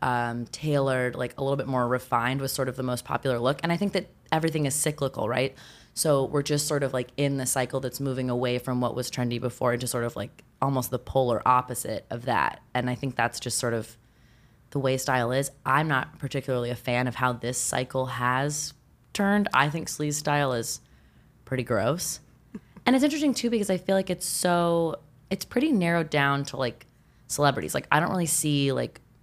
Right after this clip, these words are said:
average dudes who don't have, like, sort of their finger on the pulse of, I don't know, like, pop culture taking an interest.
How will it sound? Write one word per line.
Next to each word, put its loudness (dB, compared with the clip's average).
average 2
dudes -2
who 0
don't 0
have, 0
like, -4
sort -2
of -4
their 0
finger -2
on 0
the -2
pulse -2
of, -4
I -2
don't 0
know, -6
like, -6
pop -2
culture -2
taking -4
an -6
interest. -8